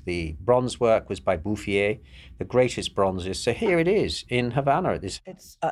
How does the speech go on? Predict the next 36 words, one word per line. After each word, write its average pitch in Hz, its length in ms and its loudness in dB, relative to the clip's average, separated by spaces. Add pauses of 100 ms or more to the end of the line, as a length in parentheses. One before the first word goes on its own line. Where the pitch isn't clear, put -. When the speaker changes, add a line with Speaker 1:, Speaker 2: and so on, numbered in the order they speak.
Speaker 2:
I 165 140 -6
mean, 147 180 -8
you 156 100 -6
know, 160 100 -2
one 147 200 -2
would 135 140 -6
know 220 200 2
that. 175 240 2 (420)
But 196 160 4
they 208 140 10
restored 233 580 4
these 180 160 -4
beautiful 165 500 0
paintings 156 840 -2
that 139 220 -6
we 151 200 -2
saw 147 480 6 (400)
that 143 100 -2
were 185 140 -4 (100)
covered 202 480 0
in 147 220 -8
air 180 140 2
conditioning 143 760 -8 (160)
fluid 151 360 -2
when 131 120 -8
I 131 140 0
was 120 160 -8
there. 123 360 -2 (360)
The 165 80 0
Hubert 175 560 6
Robert. 160 680 2 (120)
Speaker 1:
The 98 100 -14
Hubert 131 360 -2
Robert 113 400 0
paintings 107 600 -6
are 101 400 -2